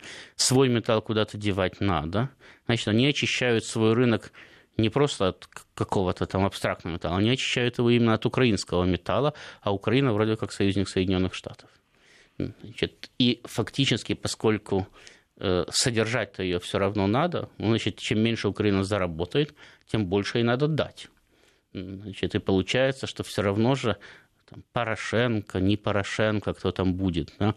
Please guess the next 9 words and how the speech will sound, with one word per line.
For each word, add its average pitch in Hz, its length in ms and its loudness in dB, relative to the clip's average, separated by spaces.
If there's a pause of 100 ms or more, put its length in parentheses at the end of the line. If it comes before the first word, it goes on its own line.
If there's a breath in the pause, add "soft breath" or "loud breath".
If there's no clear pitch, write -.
(340 loud breath)
они 98 140 2
всё - 160 -4
равно 117 120 2
придут 98 300 -2
к - 100 -16
Трампу 92 460 -2
и - 20 -2
скажут: 107 420 -4
«Дай». 123 220 0